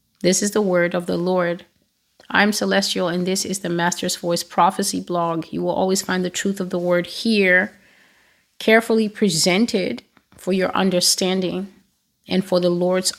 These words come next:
ultimate glory. God will be glorified when his words are fulfilled. It doesn't matter how many people remain crying at the end of it, or whether a tiny remnant remains rejoicing at the end of it. The point of it is that God be glorified, meaning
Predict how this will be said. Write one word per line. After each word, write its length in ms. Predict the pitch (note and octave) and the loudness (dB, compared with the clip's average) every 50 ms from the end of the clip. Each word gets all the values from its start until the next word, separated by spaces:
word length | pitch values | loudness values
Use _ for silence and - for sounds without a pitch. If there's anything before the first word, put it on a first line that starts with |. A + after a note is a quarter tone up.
| - - | 2 6
ultimate 680 | - G3+ G#3+ A3+ A3 - - G#3+ G3 F3+ - - - | 6 6 6 4 0 -2 -2 -2 -2 -4 -4 -8 -10
glory. 600 | - - E3+ F3 F3 F3 F3 E3+ E3 D#3+ E3+ F3 | -12 -8 -4 -2 0 0 0 -2 -2 -4 -4 -6
God 320 | F3+ F3 - F#3+ F3+ F#3+ F#3+ | -4 0 2 4 4 4 4
will 100 | F#3+ F#3 | 2 -2
be 120 | F3+ F#3+ | -2 -4
glorified 640 | E3+ E3+ F3+ F3+ F3 F3 F3 - F3+ E3 E3+ E3+ | -4 -2 0 0 2 0 0 0 0 0 0 0
when 100 | E3+ E3+ | -2 -4
his 200 | E3+ E3+ E3 - | -4 -4 -6 -6
words 260 | - E3 E3 E3 D#3+ - | -4 -2 -4 -4 -4 -8
are 100 | - - | -12 -14
fulfilled. 500 | - - E3+ - - F3 F3 E3 E3 - | -12 -12 -12 -8 -6 -4 -4 -4 -4 -6
It 80 | - | -4
doesn't 320 | E3 F3 F3 F3 F3 D#3+ C#3 | -2 -2 0 0 -2 -2 0
matter 220 | E3 E3+ F3+ F#3 | 0 0 0 2
how 140 | F3+ G3+ G#3 | 2 2 2
many 260 | A3+ A3+ A3 A3 G#3+ | 2 2 0 0 -2
people 320 | G#3 - G#3+ G3+ - G3 | -2 -4 -6 -2 -2 -2
remain 340 | F3+ F3+ F3 F3 E3+ E3+ F3 | -2 0 -2 0 0 -2 -2
crying 420 | F3 - - G#3+ G3 G3 G3+ G3+ G3 | -4 -2 2 4 4 4 4 2 0
at 120 | F#3 F#3+ | -2 -4
the 80 | F#3+ E3+ | -4 -4
end 260 | - F3 F#3+ G3+ F#3+ | -2 0 0 0 0
of 80 | F#3 | 0
it, 160 | G3+ G#3 G#3 - - - - - - _ - | -2 -2 -2 -4 -14 -20 -20 -20 -20 _ 0
or 160 | - D#3+ F3+ | 4 4 6
whether 260 | F3+ F#3+ G3 G3+ G3+ | 6 6 4 4 4
a 40 | F#3+ | 2
tiny 380 | F#3 - - A3 A#3 A#3+ A#3+ A3+ | 2 2 2 2 4 4 2 2
remnant 420 | G#3 G#3+ A3 A3+ A3+ A3 G#3+ - | 2 2 2 2 2 2 0 0
remains 380 | - G3 G3 F#3+ F#3 F#3+ F#3+ - | 0 0 2 2 2 0 0 0
rejoicing 760 | F#3 F3+ D#3 D3 C#3 - G3 G3 F#3+ G3+ - - - F3+ E3 | 0 -2 -2 -2 -2 0 2 2 2 2 0 -2 -2 -2 -2
at 180 | D#3+ E3+ E3+ | -2 -2 -2
the 100 | - D#3+ | -2 -4
end 220 | - D#3+ F3+ F#3 F3 | -2 0 -2 0 0
of 100 | E3+ E3 | -2 -2
it. 140 | D#3 D3+ - | -4 -4 -4
The 80 | F3+ | -8
point 480 | - - - - B3 A3+ A#3 B3 C4 - | -8 -6 -2 0 2 4 4 4 2 2
of 120 | G#3 G3 | -2 -2
it 140 | F#3 F3+ F#3+ | -2 -2 -2
is 180 | - F#3+ F#3+ - | -2 -4 -2 0
that 260 | G3 E3 D#3+ E3 D3+ | 0 0 0 0 0
God 380 | E3+ E3+ D#3+ D#3+ E3+ E3+ - | 2 2 4 4 2 0 -2
be 180 | F3 F3 E3+ E3 - - | -6 -6 -6 -6 -6 -4
glorified, 840 | - F3 F3 F3+ F3 F3 F3 E3+ E3+ - - D#3+ D#3+ D#3+ D#3+ - - | 0 2 4 6 6 4 4 2 0 0 0 0 0 0 -2 -2 -2
meaning 640 | F#3 F3+ F#3 F#3+ G3+ G#3 G#3 G3 F#3 F3+ F3 F3 F#3 | 2 4 6 6 6 6 4 4 2 2 0 -2 -4